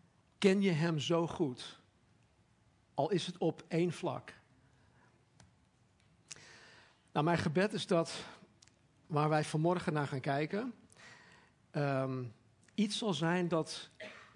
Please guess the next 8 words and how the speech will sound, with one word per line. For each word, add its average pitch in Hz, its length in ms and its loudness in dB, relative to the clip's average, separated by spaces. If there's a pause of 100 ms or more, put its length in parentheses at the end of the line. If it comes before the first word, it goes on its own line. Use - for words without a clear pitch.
(400)
voor - 320 -2
eeuwig, 175 560 2
maar 160 220 0
ook 175 220 -2
vooral 170 460 0
in 185 140 -4
dit 175 200 0
leven, 160 640 0